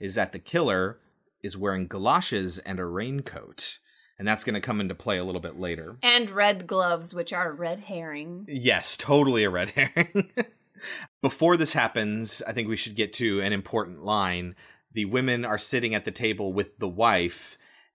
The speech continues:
Speaker 1: and the cold and aloof one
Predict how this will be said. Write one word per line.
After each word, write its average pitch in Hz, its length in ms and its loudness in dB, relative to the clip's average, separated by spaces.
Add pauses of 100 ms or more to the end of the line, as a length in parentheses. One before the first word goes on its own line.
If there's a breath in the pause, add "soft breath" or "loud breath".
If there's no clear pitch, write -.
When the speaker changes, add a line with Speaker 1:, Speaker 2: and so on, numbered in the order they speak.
(160)
Speaker 1:
and 92 600 0 (220)
the 98 260 -2
cold 131 380 4
and 110 80 2
aloof 120 400 0
one 90 460 0